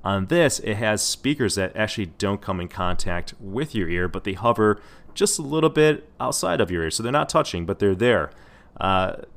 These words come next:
the reports on this have been that the speakers are phenomenal. Really good sound, you can hear the bass. A lot of people have said this is the new standard for,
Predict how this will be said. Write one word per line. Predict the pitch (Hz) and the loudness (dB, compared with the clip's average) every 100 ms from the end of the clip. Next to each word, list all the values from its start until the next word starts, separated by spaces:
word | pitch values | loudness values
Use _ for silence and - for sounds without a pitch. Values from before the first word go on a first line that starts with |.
| - | -18
the | 117 107 | -6 0
reports | 120 - 156 190 - | 2 4 2 2 0
on | 131 104 | 0 2
this | 120 - | 0 0
have | 101 90 92 | -2 0 0
been | 98 92 | 2 2
that | 90 90 87 - | 2 0 -2 -6
the | 90 95 92 87 | -8 -4 -2 -2
speakers | - - 120 117 | -4 -4 -4 -4
are | 92 85 | -4 -6
phenomenal. | 85 82 85 80 - - - - - - | -6 -4 -2 0 0 -2 -4 -8 -12 -10
Really | 107 127 127 | 0 2 4
good | 110 107 | 2 0
sound, | - 98 95 95 85 | 0 0 0 -2 -4
you | |
can | 78 85 | -8 -10
hear | 87 123 | -2 0
the | 110 | 0
bass. | 87 90 90 - - - - - | 0 0 0 -4 -12 -20 -14 -4
A | |
lot | 98 107 | 2 4
of | 113 | 2
people | 113 110 98 | -2 0 0
have | 87 | 0
said | 92 85 | -4 -4
this | 90 90 | -2 -2
is | 98 80 | -4 -6
the | 87 | -8
new | 85 85 82 | -6 -6 -6
standard | - 90 82 85 82 | -6 -6 -4 -6 -8
for, | - 87 80 80 | -6 -4 -2 -4